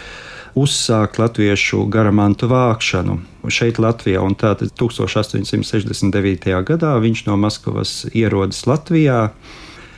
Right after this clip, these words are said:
un sāk vākt latviešu folkloru, lai to vēlāk publicētu Maskavā,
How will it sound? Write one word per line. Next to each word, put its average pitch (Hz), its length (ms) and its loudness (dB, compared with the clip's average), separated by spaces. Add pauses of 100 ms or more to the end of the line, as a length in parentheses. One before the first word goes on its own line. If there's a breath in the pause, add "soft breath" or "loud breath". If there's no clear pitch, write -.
(340 loud breath)
un 156 400 4 (240)
sāk 120 560 0 (220)
vākt 113 760 0
latviešu 110 580 0
folkloru, 165 640 2
lai 113 220 2
to 107 180 0
vēlāk 135 560 2
publicētu 120 640 0
Maskavā, 98 540 0